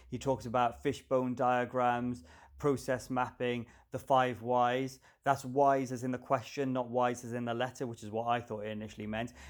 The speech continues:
If you go on to, and Google that, there's loads of information on all of those things. Another really useful resource from the N H S is the Model for Improvement, which is, um, a cycle that you can use to get yourself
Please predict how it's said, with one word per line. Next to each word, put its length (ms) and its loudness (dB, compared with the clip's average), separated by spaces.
If 100 -4
you 80 0
go 220 6
on 100 0
to, 140 -10
and 180 -4
Google 380 -2
that, 220 -2
there's 160 -6
loads 300 0
of 80 -16
information 520 -8
on 100 -6
all 220 -2
of 100 -4
those 240 -6
things. 280 -8
Another 240 4
really 260 0
useful 260 -8
resource 580 -4
from 180 -8
the 120 -4
N 100 -4
H 200 -10
S 240 -4
is 120 -6
the 180 2
Model 180 4
for 160 -2
Improvement, 840 -4
which 140 -8
is, 260 0
um, 260 2
a 100 -2
cycle 460 0
that 100 -6
you 100 -8
can 180 -8
use 300 -4
to 320 -2
get 140 0
yourself 340 -2